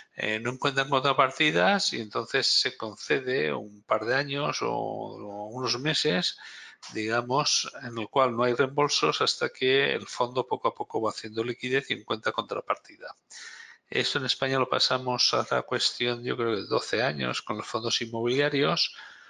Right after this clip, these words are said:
Los fondos inmobiliarios subían en el boom, en el boom especulativo. Entró mucho dinero en los últimos años y mucho patrimonio.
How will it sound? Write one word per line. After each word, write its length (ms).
Los 200
fondos 380
inmobiliarios 800
subían 640
en 220
el 120
boom, 380
en 160
el 140
boom 200
especulativo. 920
Entró 440
mucho 320
dinero 500
en 80
los 200
últimos 440
años 420
y 40
mucho 260
patrimonio. 840